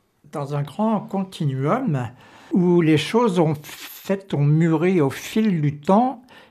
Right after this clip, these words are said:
et depuis plus longtemps qu'on ne le dit. Euh, par exemple, euh, dans la, dans la sculpture, euh, parce qu'il y a aussi l'importance, comme vous l'avez souligné en exergue, des différents centres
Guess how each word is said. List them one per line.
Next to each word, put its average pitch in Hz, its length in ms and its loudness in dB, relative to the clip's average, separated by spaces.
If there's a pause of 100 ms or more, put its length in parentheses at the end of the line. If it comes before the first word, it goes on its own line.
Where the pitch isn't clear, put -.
et 160 100 0
depuis 170 380 2
plus 196 180 0
longtemps 185 420 2
qu'on 190 140 -2
ne 156 160 2
le 151 140 2
dit. 131 440 -4 (520)
Euh, 143 200 -4
par 147 240 0
exemple, 151 640 2
euh, 123 480 -2
dans 135 160 -2
la, 139 260 -2
dans 139 140 -2
la 120 140 -2
sculpture, 127 1040 -4 (640)
euh, 139 480 -6
parce 147 160 -8
qu'il 156 120 0
y 151 100 2
a 156 40 4
aussi 151 260 0
l'importance, 156 680 -2
comme 131 200 -4
vous 127 100 -4
l'avez 127 640 -2
souligné 135 500 -4
en 135 120 -4
exergue, 143 640 -4 (960)
des 143 220 -4
différents 151 560 -6
centres - 960 -6